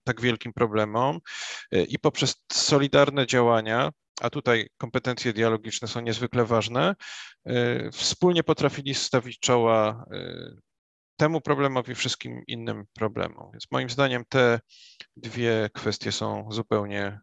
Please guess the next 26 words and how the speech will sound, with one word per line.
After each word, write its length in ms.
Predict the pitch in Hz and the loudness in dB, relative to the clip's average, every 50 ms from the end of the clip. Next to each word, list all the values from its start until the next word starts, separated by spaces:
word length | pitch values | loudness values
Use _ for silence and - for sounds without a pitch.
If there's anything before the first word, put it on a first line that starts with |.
| _ - | _ -12
e, 220 | - 101 98 104 | -8 -8 -8 -6
kluczowe. 520 | - - 143 160 - 226 220 180 151 135 147 | -6 -2 -2 2 4 4 4 6 4 4 4
Może 260 | 160 180 180 - 190 | 4 2 2 2 2
to 140 | - 180 175 | 2 0 -2
brzmi 300 | 160 147 147 170 170 151 | -2 -2 -6 -6 -6 -4
trochę 280 | 160 160 151 160 151 | -4 -2 0 -2 -2
dziwnie, 380 | 139 156 175 156 - 170 160 156 | -2 -2 -4 -4 -2 -2 -2 0
bo 320 | 139 135 143 139 139 143 - - - - - - - | 2 4 4 6 4 4 2 -2 -14 -14 -14 -12 -4
zaprząta 500 | - 123 139 - - - 143 131 - 139 | 2 2 2 4 4 2 0 0 0 -2
nas 200 | 139 135 127 - | 0 0 0 0
pandemia, 640 | - - 135 131 131 139 139 139 135 135 131 131 131 131 _ _ _ _ _ _ _ _ _ _ _ - - - | 0 -2 -2 0 0 -2 -2 -2 0 0 0 0 -2 -4 _ _ _ _ _ _ _ _ _ _ _ -8 -6 -4
zaprząta 500 | 139 127 135 - - 143 131 123 - 127 | -2 -2 -2 0 0 -2 0 2 2 0
nas, 480 | 123 127 127 127 123 - - - - 113 | 2 2 0 0 0 -2 -2 -4 -4 -4
e, 180 | 107 107 107 | -4 -4 -4
wojna, 680 | 107 107 131 151 156 151 139 135 135 139 143 143 143 135 | -2 2 4 4 4 4 4 4 4 4 4 2 0 -4
e, 160 | 127 120 120 120 | -6 -6 -8 -8
w 120 | - - | -10 -12
Ukrainie, 640 | 139 - - 131 127 - 135 131 127 127 131 135 135 - - - - - - - - - - - - - | -8 -2 0 0 0 -2 -4 -8 -4 -2 0 0 -2 -4 -8 -14 -12 -12 -12 -12 -12 -14 -16 -10 -4 0
e, 300 | 131 120 117 120 117 - - - | 2 2 2 2 0 -2 0 2
ale 200 | 127 135 135 123 | 4 4 4 2
wydaje 400 | 131 131 123 131 127 131 135 135 | 0 2 4 4 4 4 4 0
mi 140 | 139 139 | -2 -4
się, 180 | 131 - 143 123 | -4 -2 -2 0
że 160 | 120 123 127 | 0 -2 -2
to 160 | - - 131 | -2 -2 -2
są 420 | 131 - - 139 135 131 131 131 | -2 0 2 2 2 2 2 0